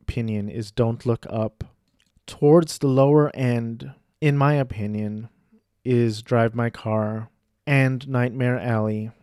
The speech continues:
Well, they, they could be, like, third place, third, fourth place.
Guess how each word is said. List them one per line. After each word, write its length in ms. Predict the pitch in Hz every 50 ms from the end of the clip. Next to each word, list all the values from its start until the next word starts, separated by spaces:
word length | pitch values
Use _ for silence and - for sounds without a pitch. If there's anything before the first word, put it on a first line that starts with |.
| _ _ _ -
Well, 260 | 160 156 156 160 160
they, 260 | 151 147 160 170 -
they 200 | 151 151 160 160
could 220 | - - 196 156
be, 180 | 139 139 135 131
like, 360 | 120 113 110 110 - _ _
third 320 | - 120 120 120 117 104 -
place, 680 | - - 113 110 107 107 101 - - - - - - _ _ _ _ _
third, 280 | - 123 123 120 110 -
fourth 400 | - - 117 117 110 - - -
place. 540 | - - 110 107 107 - - - - _